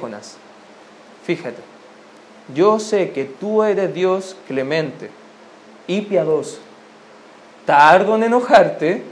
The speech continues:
y de grande misericordia, y que te arrepientes del mal". Podemos quejarnos mucho de Jonás,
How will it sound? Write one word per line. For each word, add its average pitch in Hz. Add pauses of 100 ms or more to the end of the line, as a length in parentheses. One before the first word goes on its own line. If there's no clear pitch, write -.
(480)
y 202
de 185
grande 233
misericordia, 185 (540)
y 135
que 120
te 123
arrepientes 117
del 107
mal". 104 (2000)
Podemos 165
quejarnos 165
mucho 175
de 165
Jonás, 175